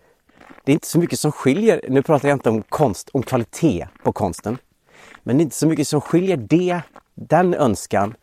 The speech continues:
från det vi kallar för Insta-moment idag. När man tar en bild på sina barn som leker eller en bild på en ölflaska i motljus eller på sig själv och vännerna på en grillfest på stranden.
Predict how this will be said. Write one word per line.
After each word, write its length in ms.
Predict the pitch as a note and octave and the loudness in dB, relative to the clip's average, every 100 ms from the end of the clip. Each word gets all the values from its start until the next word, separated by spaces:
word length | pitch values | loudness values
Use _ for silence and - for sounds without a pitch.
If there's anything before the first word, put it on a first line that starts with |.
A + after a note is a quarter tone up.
| _ _ _ _ | _ _ _ _
från 380 | - B2 G#2+ G#2 | -2 2 2 2
det 100 | G#2+ | 2
vi 100 | G#2 | 2
kallar 280 | B2+ A2 | 0 0
för 200 | G2+ - | 0 0
Insta-moment 880 | C#3 E3+ - B2+ A2 G2 F2+ F#2+ - | 2 2 2 0 2 0 0 -2 -2
idag. 300 | A#2+ D3 A#2+ - - - - _ _ - - - | 2 2 2 -4 -16 -20 -20 _ _ -20 -12 -2
När 80 | |
man 120 | C3+ C3+ | 0 2
tar 140 | C#3+ | 2
en 80 | C3+ | 4
bild 260 | C3 A#2 | 2 2
på 100 | - | -2
sina 220 | B2 C3+ C3 | -2 0 2
barn 380 | A2+ G#2+ A2 | 4 4 2
som 200 | G#2 G#2+ | 0 -2
leker 460 | F#2 G2 F2+ - G2+ | 2 0 0 0 0
eller 320 | G2 G2 G2 - _ - | 2 2 -2 -4 _ -8
en 140 | C3+ | -2
bild 260 | C3 C3+ A2 | 2 2 2
på 100 | C3 | 0
en 80 | B2+ | 2
ölflaska 580 | B2 G#2 A#2 A2 - G#2+ | 2 2 0 0 0 2
i 40 | |
motljus 680 | A#2 G2 - G#2 G2+ G2 - | 2 0 -6 -4 -2 -2 -2
eller 260 | F#2+ G2+ F#2+ _ - - - | 0 0 -2 _ -20 -14 -4
på 100 | C3 | -4
sig 140 | D3 | -2
själv 320 | C#3 B2 A#2+ | 2 4 2
och 120 | A2+ | 0
vännerna 480 | B2+ A2 G#2 G#2+ G#2 F2+ - _ | 2 2 0 0 -2 -4 -16 _
på 60 | B2+ | -4
en 60 | |
grillfest 580 | G#2+ B2 A2 F2+ G#2+ - | 0 2 2 0 -6 -6
på 80 | - | -8
stranden. 540 | - A2 F#2 F#2+ G2+ | -2 0 0 -2 -8